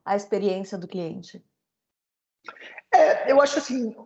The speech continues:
Speaker 2: é, muitas das coisas que a gente pode inovar, é, já, já tem empresas fazendo, né? Tem, tem aquela frase que o, né, que o futuro, ele não, é, o futuro já, já tá aqui, ele só não tá distribuído, é, de forma homogênea, né?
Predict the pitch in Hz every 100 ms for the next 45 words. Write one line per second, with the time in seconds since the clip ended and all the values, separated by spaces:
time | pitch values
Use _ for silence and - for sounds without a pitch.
0 | _ _ - 277 190 196 294 370 302 214
1 | - - 170 214 214 165 139 160 143 151
2 | - 151 147 139 127 120 101 127 165 156
3 | 131 - 139 131 131 127 123 123 123 117
4 | - _ _ _ - 147 214 208 247 240
5 | 247 - 208 214 - - 180 127 156 160
6 | 139 139 151 160 156 165 165 156 - 165
7 | 165 151 - 156 151 185 170 165 156 151
8 | 143 139 147 143 156 151 147 139 - 151
9 | - 160 170 170 165 156 139 - _ _
10 | _ - 151 151 151 151 151 147 139 139
11 | 147 139 135 127 135 143 - 160 196 190
12 | 165 180 208 - 160 175 185 202 - 190
13 | 233 208 - 202 190 190 180 196 160 175
14 | 185 185 185 175 160 - 160 160 156 147
15 | 143 139 - - 180 185 190 170 165 143
16 | 147 143 160